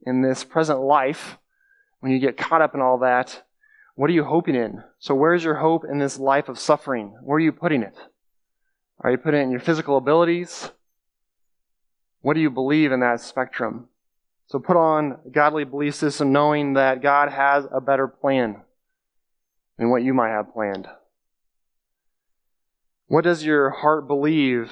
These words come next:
What do you want when you suffer? Do you fear and worry about death? If so, why?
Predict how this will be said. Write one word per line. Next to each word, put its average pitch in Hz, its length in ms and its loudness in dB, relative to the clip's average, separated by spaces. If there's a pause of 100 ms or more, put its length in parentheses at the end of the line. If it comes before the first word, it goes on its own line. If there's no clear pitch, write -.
What 143 160 -2
do 160 60 0
you 160 100 2
want 135 460 2 (1700)
when 143 140 0
you 135 100 0
suffer? 131 500 -2 (1600)
Do 139 80 -4
you 143 120 0
fear 165 300 2
and 143 120 0
worry 156 240 2
about 135 340 2
death? 147 400 -2 (800)
If 139 120 -6
so, 160 220 2
why? 135 480 0